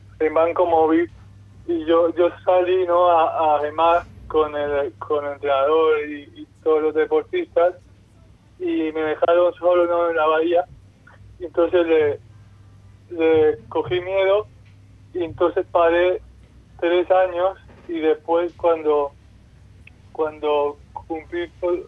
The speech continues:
los diez años, estuve, ya empecé, eh, en remo, pero en la, en la modalidad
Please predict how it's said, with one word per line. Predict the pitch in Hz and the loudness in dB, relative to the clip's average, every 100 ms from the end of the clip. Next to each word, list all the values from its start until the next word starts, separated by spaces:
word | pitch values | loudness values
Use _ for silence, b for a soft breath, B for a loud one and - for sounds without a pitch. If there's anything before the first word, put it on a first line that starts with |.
| - | -10
los | 165 165 170 | -6 -6 -6
diez | 165 165 | -4 0
años, | 175 170 170 185 _ - - - _ - - - | 0 0 -6 -8 _ -20 -20 -20 _ -20 -16 -8
estuve, | 160 - - 165 165 170 175 - | -8 -8 -8 -2 2 2 0 -4
ya | 170 165 | -2 -2
empecé, | 165 170 156 170 170 160 - _ - | -2 -6 -4 -2 -2 -6 -20 _ -8
eh, | 151 151 143 143 143 131 - - _ - - - - - - - - | -2 0 2 0 -4 -6 -12 -20 _ -20 -20 -20 -20 -20 -20 -14 -8
en | 151 | -2
remo, | 156 170 180 170 | 0 2 0 0
pero | 175 160 147 - - - - | 2 2 0 -6 -20 -14 -6
en | 160 | -2
la, | 156 147 143 139 139 135 - - - - - | 2 4 4 4 0 -4 -10 -20 -20 -12 -8
en | 160 | -2
la | 151 - - | -2 -4 -4
modalidad | 160 151 151 160 170 | 0 0 2 2 2